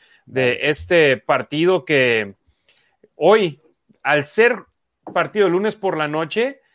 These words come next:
no se anunciaron, ah, el reporte de lesionados como es costumbre desde el miércoles, sino ahora hasta el jueves con el conjunto de los Raiders y también con los Cuervos de Baltimore. Adelante, Demian.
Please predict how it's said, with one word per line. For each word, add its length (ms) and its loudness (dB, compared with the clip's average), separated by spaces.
no 540 -2
se 380 0
anunciaron, 880 -2
ah, 420 2
el 140 -6
reporte 400 -4
de 60 0
lesionados 560 -2
como 160 -8
es 80 -10
costumbre 400 -2
desde 160 -2
el 100 -4
miércoles, 540 -4
sino 200 -6
ahora 280 2
hasta 400 -4
el 100 -6
jueves 420 0
con 140 -6
el 80 -10
conjunto 520 -6
de 60 0
los 200 -2
Raiders 340 -4
y 80 -8
también 520 -6
con 400 2
los 500 4
Cuervos 540 2
de 180 4
Baltimore. 500 -2
Adelante, 360 0
Demian. 320 0